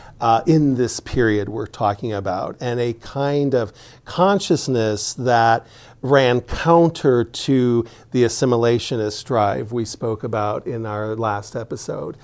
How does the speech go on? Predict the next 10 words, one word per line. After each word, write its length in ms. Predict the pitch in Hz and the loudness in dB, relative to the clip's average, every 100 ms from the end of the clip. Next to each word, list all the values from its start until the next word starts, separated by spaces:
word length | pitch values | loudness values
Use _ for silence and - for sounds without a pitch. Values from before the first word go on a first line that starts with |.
| - - - - | -20 -20 -20 -4
Um, 440 | 135 131 127 127 120 - | 4 6 6 2 -4 -14
how, 400 | - - 233 277 | -8 2 4 4
how 360 | - - 226 277 | 0 -2 0 0
did 260 | 226 156 117 | 2 0 2
that 400 | 135 143 160 - | 2 2 0 -6
play 280 | - 131 110 | -2 0 2
out 440 | 101 104 131 143 | 0 -2 -4 -4
in 320 | 151 120 117 | -4 -4 -4
terms 720 | 110 - 139 131 123 123 117 - | -8 -10 -6 -2 -2 -2 -6 -6
of, 500 | 127 117 110 107 | 0 2 2 -2